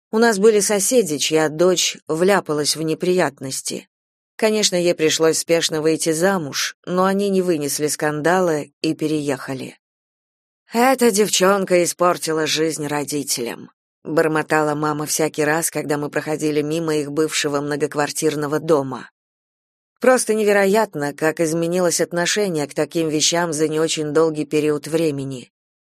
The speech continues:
С другой стороны, возможно, все поколения чувствуют то же самое. Кто знает, какой станет жизнь, когда Мелисса и Дейзи будут в моём возрасте. Мысли об этом одновременно и пугают,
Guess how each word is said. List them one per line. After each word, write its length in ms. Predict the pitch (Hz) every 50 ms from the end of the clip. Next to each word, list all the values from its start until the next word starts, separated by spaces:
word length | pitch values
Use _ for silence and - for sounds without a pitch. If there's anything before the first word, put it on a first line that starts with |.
| _ _ _ _ _ _
С 140 | 175 185 185
другой 320 | 214 226 226 233 269 269
стороны, 400 | 247 - 233 226 220 214 214 202
возможно, 800 | 196 190 180 185 190 202 208 202 185 180 180 180 175 170 160 - - _
все 240 | - - - 220 202
поколения 640 | 196 185 - 190 185 196 214 214 190 156 147 147
чувствуют 600 | 139 - 165 165 156 - - 147 151 151 147 147
то 140 | - 170 165
же 140 | 151 160 151
самое. 640 | - - 185 175 165 147 135 135 131 127 123 110 - _ _ _ _ _ _ _ _ _ _ _ -
Кто 160 | - 277 285
знает, 400 | 254 190 175 151 147 143 143 -
какой 340 | - 160 151 151 - 190 180
станет 380 | 156 - 170 160 156 156 147 139
жизнь, 480 | 143 143 165 175 175 165 165 160 151
когда 380 | - - 156 147 151 156 160 156
Мелисса 440 | 156 151 147 151 170 165 - - 160
и 120 | 151 147
Дейзи 380 | 147 156 156 175 175 151 160 151
будут 380 | 143 147 156 156 151 139 -
в 60 | 151 147
моём 380 | 147 143 143 147 147 147 147
возрасте. 720 | 143 160 175 165 139 139 127 135 139 - - - - - - _ _ _ _ _ _ _ _ _ _ _ _
Мысли 320 | 202 214 220 208 208 190 185
об 160 | 175 170 175
этом 260 | 175 165 165 160 156
одновременно 800 | 151 - 156 156 156 147 156 160 170 170 160 156 156 151 151 147
и 20 |
пугают, 720 | 139 - 147 147 143 147 160 170 175 170 160 143 - -